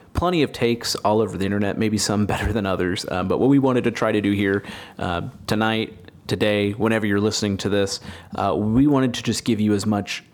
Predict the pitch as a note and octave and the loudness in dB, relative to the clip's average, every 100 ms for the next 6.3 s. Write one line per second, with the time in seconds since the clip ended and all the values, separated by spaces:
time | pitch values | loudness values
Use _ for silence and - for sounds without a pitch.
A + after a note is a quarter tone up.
0 | - - - A#2+ C3 D3 C#3 C#3 C3+ - | -20 -20 -6 0 4 4 4 4 0 -2
1 | G#2+ G#2 G2+ G#2 - - A2+ G#2 G2 F#2 | -2 0 -2 -4 -6 -8 -4 -2 -2 -4
2 | - - F#2 C#2+ A2+ - _ - - F3+ | -10 -10 -8 -8 -10 -16 _ -12 -4 0
3 | A3+ - D#3+ B2 G#2+ G#2+ A#2 B2+ A#2+ - | 0 0 0 2 2 2 2 0 0 -4
4 | - - - - - - C3+ C3+ C#3 C#3 | -8 -14 -20 -8 -4 -2 -2 -2 -4 -6
5 | A2+ A2+ A2+ - G2+ - G#2+ - A2 - | -2 2 2 0 -2 -2 -4 -2 -2 -2
6 | - G#2+ | 0 0